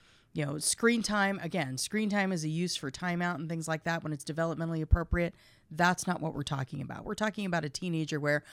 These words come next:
"I'm gonna take your phone away. I'm gonna do this." Let's think about things that probably are more developmentally appropriate and less emotionally impactful.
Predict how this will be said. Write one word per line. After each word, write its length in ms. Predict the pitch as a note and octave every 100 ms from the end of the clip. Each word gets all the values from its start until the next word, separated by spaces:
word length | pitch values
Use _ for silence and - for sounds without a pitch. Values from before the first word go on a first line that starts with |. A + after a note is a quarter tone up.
| - -
"I'm 120 | G#3+
gonna 180 | B3+ E3
take 280 | - G#3 E3+
your 140 | A3 G#3
phone 320 | - G#3+ F3+
away. 400 | D3+ D3 C#3+ C#3+ - -
I'm 220 | F3+ F#3+
gonna 180 | F3 D#3
do 200 | D3 D3
this." 380 | C#3+ C3 - - - - - - _ -
Let's 220 | D4+ -
think 220 | - B3+
about 280 | G#3+ F3 -
things 240 | F3 E3
that 200 | - -
probably 760 | - - G3 G3 F#3 F3+ F3 E3+
are 460 | D#3 C#3+ C#3+ - - - -
more 440 | E3+ E3 E3 F3 F#3+
developmentally 640 | F3+ F3+ E3+ E3 D#3+ D#3
appropriate 680 | C#3+ - D#3 - D#3 D3+ -
and 280 | - D3 C#3+
less 280 | D#3 E3 -
emotionally 640 | - D#3+ D3 C#3+ D#3 C#3+ C3+
impactful. 640 | B2+ C#3 - - A3 A3+